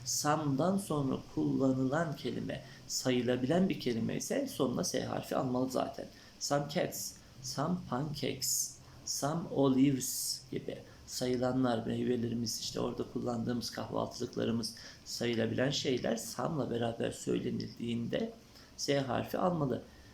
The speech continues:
Yani bir restorana gittik, e, restorandan, e, işte gözleme istiyoruz,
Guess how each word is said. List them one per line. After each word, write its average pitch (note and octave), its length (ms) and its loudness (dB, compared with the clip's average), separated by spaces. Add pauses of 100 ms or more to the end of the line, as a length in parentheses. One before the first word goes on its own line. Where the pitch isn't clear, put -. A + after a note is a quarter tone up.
(240)
Yani A#2+ 220 -2
bir B2+ 220 2
restorana B2+ 520 0
gittik, - 640 -2 (460)
e, A#2+ 240 0
restorandan, B2+ 880 2 (1000)
e, - 60 -2 (520)
işte - 500 0 (220)
gözleme B2+ 420 2
istiyoruz, - 420 -4